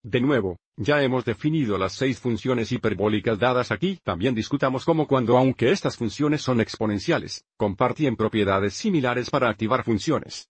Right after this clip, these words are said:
algunas de las que podemos ver aquí en esta pantalla,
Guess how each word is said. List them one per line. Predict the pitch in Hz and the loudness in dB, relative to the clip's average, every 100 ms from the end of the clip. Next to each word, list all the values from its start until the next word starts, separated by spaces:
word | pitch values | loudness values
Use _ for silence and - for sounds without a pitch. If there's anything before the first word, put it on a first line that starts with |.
| _ | _
algunas | 117 101 147 156 | 0 4 2 4
de | 120 | 2
las | 98 - | 2 0
que | 117 | 0
podemos | 170 151 143 104 | 2 2 2 2
ver | 120 | 0
aquí | 117 - 143 | 0 0 0
en | 117 | 2
esta | 110 117 | 0 0
pantalla, | 110 113 127 113 117 170 | 0 0 0 0 0 -4